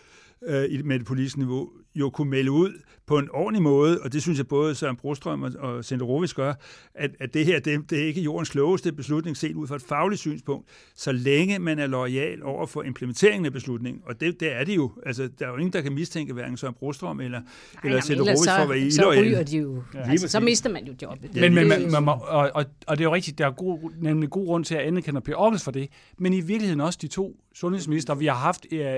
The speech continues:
Speaker 3: i, i de seneste fire år her, som jo har også accepteret det og har set en fordel af det,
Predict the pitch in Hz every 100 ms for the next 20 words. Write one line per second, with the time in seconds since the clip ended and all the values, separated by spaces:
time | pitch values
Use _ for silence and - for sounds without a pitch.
0 | 127 151 135 135 151 139 - 175 175 143
1 | - 165 160 147 127 143 120 _ - 151
2 | 135 117 120 101 _ _ _ _ 175 226
3 | 233 147 _ _ _ _ - - 123 -
4 | 180 127 123 - 120 123 - 190 139 -
5 | 151 113 143 151 139 117 - 139 135